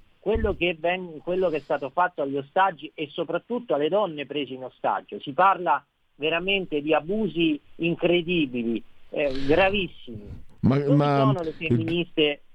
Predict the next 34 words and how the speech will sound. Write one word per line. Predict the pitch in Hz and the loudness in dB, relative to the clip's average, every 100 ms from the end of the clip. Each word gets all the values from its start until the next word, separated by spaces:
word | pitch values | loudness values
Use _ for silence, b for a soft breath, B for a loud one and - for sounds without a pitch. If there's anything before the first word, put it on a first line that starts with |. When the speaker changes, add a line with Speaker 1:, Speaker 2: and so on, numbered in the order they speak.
| - | -6
Speaker 1:
di | 139 | -2
casa | 156 147 131 | 0 4 4
Speaker 2:
ma | |
Cap- | 123 185 | 4 2
Speaker 1:
nostra? | 120 - 185 170 | 0 -2 -4 0
Dove | 240 277 | 0 2
sono | 226 190 165 | 0 0 -2
le | 147 | -2
femministe | 151 151 151 151 - | -2 -2 -4 -6 -4
europee? | 123 123 127 147 175 208 - _ _ - - B B B - | -2 -2 0 0 2 -2 -6 _ _ -20 -20 B B B 0
Speaker 2:
Ma | 107 | 2
Capezzone | 113 135 117 180 151 | 2 0 2 2 4
diceva | 113 98 127 127 104 | 2 2 2 2 2
proprio | 123 117 | 0 0
che | 104 | 0
parlava, | 82 104 107 110 104 98 90 82 B B B _ | 2 2 4 4 4 4 4 0 B B B _
questo | 98 - | 0 2
ostaggio, | 95 - 110 107 107 98 80 - b b _ | 0 2 2 4 2 4 0 -4 b b _
cioè, | - 98 95 87 82 | 0 2 4 4 4
i-, | 80 87 76 | 4 4 4
anche | 90 113 110 | 2 2 4
gli | 101 95 90 | 4 4 4
uomini | 104 113 101 85 82 | 4 4 4 4 4
venivano, | 78 92 104 104 98 95 87 85 B B - | 4 4 4 4 4 4 2 0 B B 0
eh, | 85 85 82 80 78 78 80 | 4 4 4 4 4 4 4
vestiti | 82 87 - 110 95 104 | 4 2 4 2 4 2
con | - 90 87 87 | 2 4 6 6
abiti | 87 90 101 92 92 85 | 6 4 2 2 0 2
da | 90 | 4
donna | 87 95 104 107 98 85 | 4 4 4 4 4 2
e | |
poi | 73 90 | 2 4
mi | 80 | 4
fermo. | - 78 76 67 67 | 4 2 2 2 -2